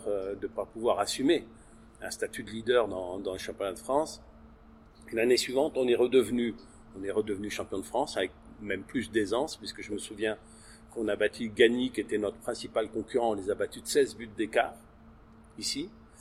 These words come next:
Et je pense que ce jour-là, je me suis rendu compte qu'il y avait quelque chose qui était en train de s'enclencher. Après, il est bien évident que c'est, c'est la nomination au poste d'entraîneur national qui, qui m'a permis de, de développer tout ce que j'avais envie de développer.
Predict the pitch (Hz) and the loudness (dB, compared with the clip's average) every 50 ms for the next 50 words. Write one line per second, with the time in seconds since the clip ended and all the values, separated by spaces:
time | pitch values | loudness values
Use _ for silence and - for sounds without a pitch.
0 | - - - - - - - - - - 117 107 - - - - - 104 90 90 | -20 -20 -20 -20 -20 -16 -16 -14 -8 -6 -6 -6 -6 -10 -12 -12 -12 -10 -8 -4
1 | 90 104 110 113 - 104 98 98 - - 87 92 92 87 - - 101 104 98 - | -2 0 0 0 0 -4 -6 -6 -6 -6 -6 -8 -8 -10 -10 -6 -6 -6 -6 -6
2 | - 90 90 95 - - - - 110 95 - - 107 - - 95 - - 104 92 | -6 -6 -6 -6 -6 -6 -6 -6 -8 -8 -6 -4 -6 -6 -6 -10 -8 -6 -6 -6
3 | 92 95 - - - - - - - 104 98 - - - 107 104 - - 101 98 | -6 -8 -12 -18 -16 -14 -14 -8 -6 -6 -6 -4 -2 -2 -2 -2 -2 -4 -6 -6
4 | - 110 107 110 - - 156 170 147 - - - - - - - - - - - | -4 -4 -4 -4 -4 -2 -2 -4 -4 -6 -10 -16 -18 -18 -16 -16 -16 -18 -20 -20
5 | - - - 104 - - - 160 160 147 123 113 120 120 123 123 123 131 127 151 | -12 -6 -6 -6 -2 2 4 6 6 6 6 6 6 6 4 2 2 6 8 10
6 | 151 151 135 - 127 - - 127 123 117 113 110 107 104 98 - - 113 107 104 | 10 8 6 2 0 0 2 2 2 4 2 2 0 -2 -4 -4 -4 -2 0 2
7 | 98 95 95 92 90 90 92 107 131 135 131 139 135 131 131 123 - - 165 175 | 0 0 0 -4 -6 -6 2 6 6 6 6 6 6 6 4 4 4 4 4 6
8 | 180 170 131 113 - - 123 110 - - 120 110 110 104 - - 110 107 104 101 | 8 8 6 6 6 2 0 0 2 -2 0 0 0 0 0 -2 0 0 0 0
9 | 107 104 101 - - 127 131 151 151 139 113 107 - - 107 101 98 98 95 - | 0 -2 -4 -4 -4 -2 0 2 2 2 0 -2 -8 -12 -12 -10 -10 -10 -12 -14
10 | - - - - - - - - - 110 101 95 - - 110 90 101 107 110 120 | -18 -20 -20 -20 -20 -20 -16 -10 -4 -4 -4 -2 0 0 0 2 2 0 -2 -2
11 | 117 107 101 98 92 92 92 95 92 95 92 90 92 92 - - 107 101 90 98 | 0 0 0 0 0 -2 -4 -4 -6 -6 -6 -8 -8 -10 -8 -4 -2 -2 0 0
12 | 113 110 107 113 127 120 - 117 - - - 113 95 107 101 95 98 98 98 92 | 0 0 0 -2 -4 -6 -6 -10 -10 -8 -8 -2 0 0 0 0 0 -4 -4 -6
13 | 95 95 - - 101 95 101 107 104 - 170 180 170 - | -10 -12 -10 -10 -8 -2 -2 -2 0 2 2 2 2 0